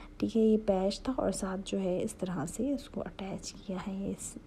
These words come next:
फ्रंट पे भी इसके लगाई है, ठीक है। आप ये वाला जो है, अ, किनारी जो है zigzag वाली, ये आप लगा सकते हैं, ख़ास तौर पर लाइमलाइट के सेकंड जो, अ, ड्रेस है,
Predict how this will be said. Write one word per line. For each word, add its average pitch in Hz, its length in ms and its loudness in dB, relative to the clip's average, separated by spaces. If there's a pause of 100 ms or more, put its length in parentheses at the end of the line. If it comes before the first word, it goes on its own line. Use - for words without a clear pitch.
(180)
फ्रंट 180 260 -2
पे 185 80 -4
भी 185 180 -4
इसके - 300 -8
लगाई 196 360 -6
है, - 120 -6 (1080)
ठीक - 200 -8
है। - 100 0 (920)
आप 208 300 4
ये 214 160 10
वाला 214 220 8
जो 214 180 4
है, 202 300 6
अ, - 60 0 (600)
किनारी 190 460 2
जो 233 160 2
है 220 160 6
zigzag 202 520 2
वाली, 196 240 2
ये 226 180 2
आप 190 220 -2
लगा 175 320 0
सकते 208 360 0
हैं, 226 220 8
ख़ास 185 320 0
तौर 202 100 4
पर 196 200 0
लाइमलाइट 180 520 0
के 254 180 2
सेकंड 247 440 0 (560)
जो, 240 280 10
अ, 214 440 6
ड्रेस 214 440 6
है, 302 180 6